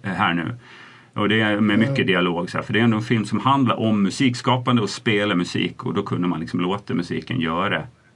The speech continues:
Speaker 1: mer i filmen och för filmen, just därför kanske.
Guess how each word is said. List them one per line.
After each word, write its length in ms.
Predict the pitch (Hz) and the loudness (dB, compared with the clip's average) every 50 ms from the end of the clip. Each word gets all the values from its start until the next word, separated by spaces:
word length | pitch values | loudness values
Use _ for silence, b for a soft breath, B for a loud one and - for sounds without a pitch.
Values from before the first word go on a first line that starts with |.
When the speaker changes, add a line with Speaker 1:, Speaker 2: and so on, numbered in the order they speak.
| _ _ _ | _ _ _
Speaker 1:
mer 380 | - 113 143 185 160 92 78 80 | 2 4 4 4 4 2 0 0
i 320 | - 117 117 120 120 110 | 2 4 4 6 4 4
filmen 380 | 120 - 98 90 87 85 82 85 | 2 0 0 0 2 0 0 -2
och 80 | 85 - | -2 0
för 260 | - 139 180 131 95 | 0 0 2 0 0
filmen, 340 | - - 123 82 80 78 85 | 0 0 0 0 0 0 0
just 200 | - - - - | -2 -2 -2 -2
därför 240 | 110 127 123 - | -2 -2 -2 -4
kanske. 240 | - - - - 123 | -8 -10 -12 -10 -12